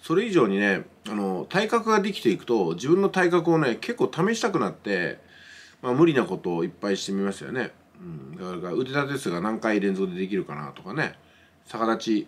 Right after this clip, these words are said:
首逆立ちがどのぐらいできるかなとか、懸垂どこまで持つかなとか、あの、ダッシュで走りまくったら本当に心臓が破れるのかな。心臓破りの坂ってあるでしょ。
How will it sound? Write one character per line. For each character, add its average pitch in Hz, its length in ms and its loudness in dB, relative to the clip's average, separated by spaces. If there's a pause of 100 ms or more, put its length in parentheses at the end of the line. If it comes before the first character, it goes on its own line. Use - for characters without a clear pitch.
(120)
首 147 180 0
逆 139 200 2
立 90 120 -4
ち 87 60 -6
が 82 80 -6
ど 196 80 -2
の 98 100 0
ぐ 98 60 0
ら 202 80 2
い - 60 0
で 180 80 -6
き - 80 -4
る 160 80 -6
か 147 100 -12
な 143 120 -10
と - 100 -18
か、 123 80 -16
懸 135 280 -4
垂 127 180 -4
ど 127 100 0
こ 113 60 -4
ま 87 100 -4
で 78 60 -6
持 82 140 -6
つ - 80 -18
か - 120 -8
な - 120 -10
と - 80 -20
か、 139 220 -18 (500)
あ 87 60 -12
の、 87 180 -6
ダ 143 120 2
ッ - 20 2
シ 123 180 -2
ュ - 20 -2
で 95 360 -2 (380)
走 139 260 -4
り 156 60 4
ま 151 140 6
く - 100 -4
っ - 20 -12
た - 160 -6
ら 82 300 -4
本 151 220 -4
当 151 80 0
に 139 100 -2
心 143 240 0
臓 139 100 2
が 127 100 8
破 107 220 4
れ 156 60 6
る 113 80 2
の 80 100 -4
か - 100 -12
な。 - 140 -12
心 185 300 4
臓 180 160 10
破 170 160 6
り 104 60 -2
の 85 100 -6
坂 90 220 -8
っ - 60 -6
て - 60 -10
あ 95 60 -6
る 85 60 -10
で - 60 -16
し - 60 -16
ょ。 - 80 -14